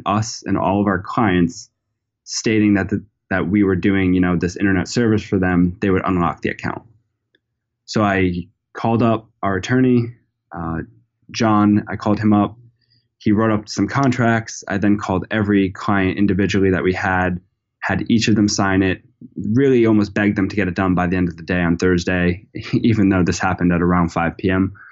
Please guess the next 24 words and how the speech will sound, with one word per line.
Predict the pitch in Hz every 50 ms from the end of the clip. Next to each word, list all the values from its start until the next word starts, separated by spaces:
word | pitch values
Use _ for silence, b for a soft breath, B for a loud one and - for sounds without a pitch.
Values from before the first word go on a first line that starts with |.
| B B B B B B B B B -
Um, | 95 95 92 92 92 90 87 85 80 - -
so | - - 117
I, | 101
I | 101 90 -
really | 101 101 98 117 123 117 113 107
just | 98 95 90
tried | - - 101 95 85 92 _ _ _ -
hustling | - - - 113 107 - - 110 104 98 95
to | 101
get | 101 98 92
them | - 104
all | 107 107 104 104
to | 104
get | 101 101 98
it | 92
done, | 101 95 92 90 87 87 87
get | 90 104 104
it | 101
over | 98 98 92 87
to | 90
me, | 90 87 87 87 87 - _ _ - _ _ _ _ _ _ _ _ _ - -
and | - 92 95 92 92 90 92 90 87 - - - _ _ _ -
get | - 107 87
the, | - 107 -